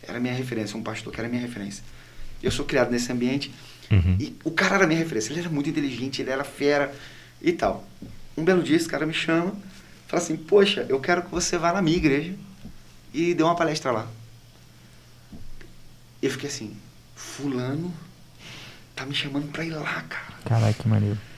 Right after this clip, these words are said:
Speaker 1: As pernas tremia.
Speaker 3: Hum.
Speaker 1: Aí quando eu cheguei lá, eu falei, "Gente, vocês não têm noção. Primeira vez que eu vi esse cara, eu tinha doze anos de idade.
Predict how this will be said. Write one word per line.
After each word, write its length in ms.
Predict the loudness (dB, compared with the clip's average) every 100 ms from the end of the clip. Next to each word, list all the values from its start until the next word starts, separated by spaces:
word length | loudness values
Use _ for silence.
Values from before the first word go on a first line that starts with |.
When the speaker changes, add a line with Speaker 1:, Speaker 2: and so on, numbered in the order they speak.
| -10 -4
Speaker 1:
As 160 | -2
pernas 460 | 0 2 2 0 -4 -2
tremia. 540 | 2 2 2 2 0 -6 -12 -12 0
Speaker 3:
Hum. 80 | 0 0 -10 -20 -20 -20 -18 -20 -20 -12 0
Speaker 1:
Aí 140 | 0
quando 200 | 4 4
eu 60 | 4
cheguei 320 | 2 6 6
lá, 180 | 6 0
eu 40 |
falei, 320 | -4 -6 -6 -8 -12 -18 -4
"Gente, 300 | 0 0 -2
vocês 140 | -4
não 100 | -6
têm 140 | -10 -10
noção. 460 | -8 -8 -8 -8 -12 -14 -16 -18 -18 -18 -20 -10
Primeira 280 | -4 -2 -2
vez 120 | -4
que 60 | -4
eu 40 |
vi 60 | -4
esse 100 | -2
cara, 140 | -4
eu 40 |
tinha 140 | -4 -4
doze 240 | -4 -2
anos 120 | -4
de 80 | -4
idade. 460 | -2 -2 -4 -6